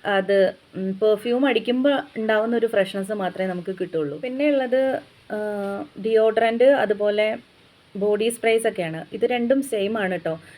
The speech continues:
ഇതിൽ വളരെ, ഇത് വളരെ മൈൽഡ് ആയിട്ടുള്ളതാണ്. ഇതിൽ മാക്സിമം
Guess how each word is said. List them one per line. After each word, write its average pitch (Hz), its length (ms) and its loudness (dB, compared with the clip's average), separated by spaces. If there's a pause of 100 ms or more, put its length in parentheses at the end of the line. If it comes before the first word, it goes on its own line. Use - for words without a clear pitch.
(120)
ഇതിൽ 233 380 2 (100)
വളരെ, 202 480 0
ഇത് 196 120 -4
വളരെ 190 400 2
മൈൽഡ് 240 380 4
ആയിട്ടുള്ളതാണ്. 226 800 0
ഇതിൽ 208 260 -2
മാക്സിമം 233 720 2